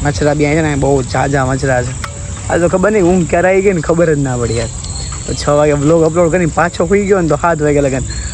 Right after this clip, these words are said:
સાત વાગે જાગ્યો ને, પછી જાગીને સીધો ફ્રેશ થયો અને મેં કીધું, "હાલો હવે જમવા જઈએ," કેમ કે સવારનો ઉપવાસ છે, કંઈ ખાધું નથી અને પેટમાં છે ને ગુડ ગુડ ગુડ ગુડ થાય. થોડાક ફ્રૂટ ખાધા હતા પણ મજા ના આવી. આમાં જો ધ્યાન રાખવું પડે, નકર છે ને આમાં જો,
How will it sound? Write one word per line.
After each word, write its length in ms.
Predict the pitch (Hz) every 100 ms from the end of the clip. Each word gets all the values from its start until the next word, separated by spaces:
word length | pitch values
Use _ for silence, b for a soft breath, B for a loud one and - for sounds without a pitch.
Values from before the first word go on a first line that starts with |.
| B
સાત 140 | 180 175
વાગે 240 | 175 165
જાગ્યો 280 | 165 185 226
ને, 60 | 170
પછી 140 | 147
જાગીને 320 | 156 185 202
સીધો 440 | 165 165 160 151 131
ફ્રેશ 300 | 151 170 -
થયો 100 | 208 214 190 - - - - -
અને 100 | 131
મેં 120 | 151
કીધું, 180 | 147 147
"હાલો 200 | 151 160
હવે 100 | 139
જમવા 240 | 143 135
જઈએ," 180 | 127 127
કેમ 120 | 131
કે 80 | 135
સવારનો 420 | 127 143 160 156
ઉપવાસ 340 | 151 - 170 160
છે, 280 | - 160 156
કંઈ 120 | 139
ખાધું 320 | 139 143 165
નથી 400 | 160 165 175 175 B B B B B B -
અને 120 | 131
પેટમાં 280 | 143 151 160
છે 40 |
ને 100 | 170
ગુડ 280 | 131 127 147
ગુડ 220 | 135 135
ગુડ 180 | 127 127
ગુડ 100 | 123
થાય. 280 | 123 120 123 - - - - B B B B -
થોડાક 180 | 190 196
ફ્રૂટ 300 | - 208 190
ખાધા 260 | 196 208
હતા 140 | 208 170
પણ 80 | 160
મજા 240 | 165 170
ના 120 | 170
આવી. 120 | 156
આમાં 220 | 143 156 151
જો 80 |
ધ્યાન 220 | 143 147 135
રાખવું 200 | 135 131
પડે, 100 | 135
નકર 220 | 131 143
છે 100 | 156
ને 60 |
આમાં 340 | 147 143 135 139
જો, 120 | 127